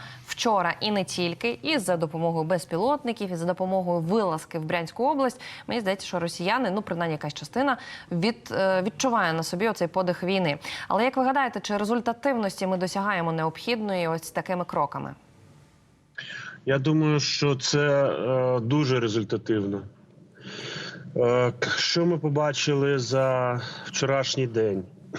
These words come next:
Speaker 2: Перше, ми побачили, що кордон між Україною і Росією з боку Росії — це суцільна діра,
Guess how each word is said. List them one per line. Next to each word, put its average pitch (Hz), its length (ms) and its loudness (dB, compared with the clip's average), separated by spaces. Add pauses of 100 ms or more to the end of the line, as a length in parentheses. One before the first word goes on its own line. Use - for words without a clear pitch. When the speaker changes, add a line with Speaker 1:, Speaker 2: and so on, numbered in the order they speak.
(680)
Speaker 2:
Перше, 160 300 2
ми 143 140 4
побачили, 135 640 2
що 123 600 2 (420)
кордон 127 640 2 (580)
між 123 480 2
Україною 127 580 4
і 123 40 4
Росією 135 600 4
з 107 80 0
боку 120 300 0
Росії — 120 840 2 (280)
це 110 480 2 (500)
суцільна 123 680 2
діра, 135 600 0